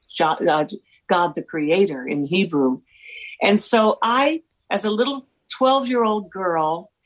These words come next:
um, just on the cusp of womanhood, wanting, had my dreams of being an actress and a singer and a, and a, and a songwriter and a storyteller and all those things. <clears throat> I happened to go to a movie put out by the Billy Graham, uh, organization.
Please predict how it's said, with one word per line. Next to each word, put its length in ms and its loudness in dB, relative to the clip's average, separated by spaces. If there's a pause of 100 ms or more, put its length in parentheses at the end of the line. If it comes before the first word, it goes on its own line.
(320)
um, 600 0 (200)
just 220 -2
on 100 4
the 80 4
cusp 380 -2
of 160 2
womanhood, 560 0
wanting, 400 4
had 220 2
my 160 4
dreams 460 0
of 100 -10
being 200 0
an 60 0
actress 540 -4
and 100 -2
a 60 0
singer 600 4
and 160 6
a, 140 0 (340)
and 100 4
a, 140 2
and 140 2
a 40 0
songwriter 760 2
and 80 -4
a 40 -6
storyteller 840 0
and 100 -6
all 160 2
those 300 -4
things. 440 -2 (320)
<clears throat> 300 -10
I 240 2
happened 340 4
to 60 6
go 120 6
to 100 8
a 80 8
movie 300 6
put 200 -2
out 180 2
by 120 2
the 100 -4
Billy 260 0
Graham, 480 -2 (480)
uh, 240 0
organization. 800 0